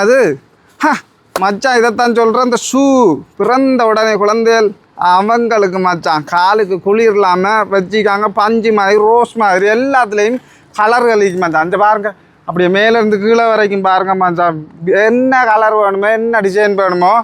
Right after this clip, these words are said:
பார்த்து பார்த்து எடுக்கலாம். எல்லாமே, எல்லாத்துலயும் ஒரு ஒரு டிசைன் போட்டிருக்காங்க மச்சான். இதுக்கும் விலை ஓட்டிருக்காங்க, பார்த்து எடுக்கலாம். இது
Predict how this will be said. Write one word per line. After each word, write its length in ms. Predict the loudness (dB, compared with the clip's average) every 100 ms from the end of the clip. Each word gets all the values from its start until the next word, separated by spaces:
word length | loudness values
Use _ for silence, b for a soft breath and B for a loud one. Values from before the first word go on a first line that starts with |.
| -4 -2
பார்த்து 260 | -2 -2 -2
பார்த்து 240 | 0 0 0
எடுக்கலாம். 380 | 0 0 0 2
எல்லாமே, 360 | 2 0 0 0 0
எல்லாத்துலயும் 500 | 0 0 0 -2 0
ஒரு 80 | 0
ஒரு 100 | 0 0
டிசைன் 260 | 0 -2 -2
போட்டிருக்காங்க 400 | -2 -2 0 0 -2
மச்சான். 280 | 0 -2 -4 B B B 0
இதுக்கும் 340 | 0 0 0
விலை 140 | 2 2 2
ஓட்டிருக்காங்க, 540 | 2 0 0 0 -2 -2
பார்த்து 260 | -2 0 0
எடுக்கலாம். 340 | 0 0 0
இது 100 | 0